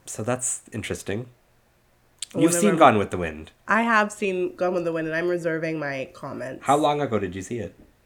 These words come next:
Speaker 2: Oh, it's been a long time since I've seen it, but
Speaker 1: Mm-hmm.
Speaker 2: I've seen it, um, on multiple occasions because Turner Classic Movies <laughs>
Speaker 1: Yes,
Speaker 2: was something
Speaker 1: okay.
Speaker 2: that we had on our T V.
Speaker 1: Okay.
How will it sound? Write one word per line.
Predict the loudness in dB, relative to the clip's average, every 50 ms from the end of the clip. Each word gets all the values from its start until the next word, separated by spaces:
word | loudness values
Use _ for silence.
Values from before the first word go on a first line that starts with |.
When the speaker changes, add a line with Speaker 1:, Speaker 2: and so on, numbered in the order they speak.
| _ _ 2
Speaker 2:
Oh, | 6 6 8 8 6 4 2
it's | 2 0 2
been | 2 2
a | 4 2
long | 2 2 0 -2
time | -4 -2 -2 -2 -2 -2
since | -4 -4 -4 -2 -2 -2 -2 -2
I've | -2 -2 -2 -4
seen | -4 -2 -2 0
it, | -2 -2 -2 -2
but | -2 0
Speaker 1:
Mm-hmm. | 0
Speaker 2:
I've | -2 -4
seen | -8 -10 -6 -4 -2 0 0
it, | 0 0 -2 -2 -8 -14 _ _ _ _ -4
um, | 0 0 2 2 0 -2 -4 -6 -10 -14 _ _ _ _ -8
on | -4 -2 -2 -2 0
multiple | -2 -2 -4 -6 -6 -6 -4 -4 -2 -2
occasions | -4 -4 -4 -4 -4 -4 -2 -4 -6 -6 -6
because | -8 -8 -6 -2 -2 0 -2 -2 -6 -10 -18 _ -20 -20 -20 -20 _ _ -4
Turner | 0 0 2 2 0
Classic | -2 -2 -4 -6 -4 -6 -10 -8 -6
Movies | -6 -6 -6 -8 -6 -6 -6 -6 -6 -8 -12 -10
<laughs> | -8
Speaker 1:
Yes, | -6 -4 -4
Speaker 2:
was | -4 -4 -4
something | -4 -6 -6 -8 -8 -10 -12
Speaker 1:
okay. | -12 -12 -12 -14 -8 -6
Speaker 2:
that | -6 -6 -4
we | -4 -6 -6
had | -6 -8 -10 -10 -12 -16 -20 _ _ _ -10
on | -10 -8
our | -8 -10
T | -10 -10 -12 -12
V. | -14 -16 -18 -20 -20 -20 _ _ _ _ -20 -20 -20
Speaker 1:
Okay. | -18 -18 -18